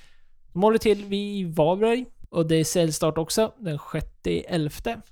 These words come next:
Och den här burken kommer kosta dig trettioåtta kronor plus pant.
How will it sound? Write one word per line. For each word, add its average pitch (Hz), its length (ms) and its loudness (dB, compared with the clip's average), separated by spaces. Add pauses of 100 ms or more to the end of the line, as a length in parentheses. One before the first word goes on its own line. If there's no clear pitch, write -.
(140)
Och 180 160 -6
den 180 140 -6
här 180 140 -2
burken 165 480 -4
kommer 151 240 -4
kosta - 420 -6
dig 143 360 -4
trettioåtta 214 840 -4
kronor 165 460 -2
plus - 320 -8
pant. 123 600 -6